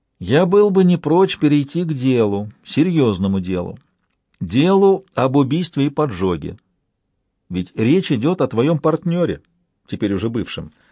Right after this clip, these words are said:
Внезапно одна из египтянок, плескавшаяся рядом со мной, как говорится, в чём мать родила, протянула мне запотевший кубок с вином.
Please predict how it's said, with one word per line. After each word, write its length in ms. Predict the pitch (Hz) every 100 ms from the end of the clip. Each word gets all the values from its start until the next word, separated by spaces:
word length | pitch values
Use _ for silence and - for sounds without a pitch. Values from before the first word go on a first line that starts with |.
| _ _ _ _ _ _ _ _ _ _ _ _ _ -
Внезапно 500 | 104 127 147 139 120
одна 280 | 113 135 117
из 200 | - -
египтянок, 800 | 110 113 95 151 143 120 -
плескавшаяся 720 | - 110 - 117 104 107 95 104
рядом 240 | 101 95
со 160 | - 98
мной, 360 | 110 117 98 _ _
как 180 | - 82
говорится, 400 | 92 95 92 90
в 60 |
чём 180 | - 101
мать 240 | 104 151 156
родила, 400 | 151 160 156 143 _ _ _ _ _ _ _
протянула 520 | 117 127 135 143 160
мне 220 | 131 123 139
запотевший 560 | 120 104 - 110 120
кубок 260 | - 120 82
с 80 | -
вином. 320 | 87 71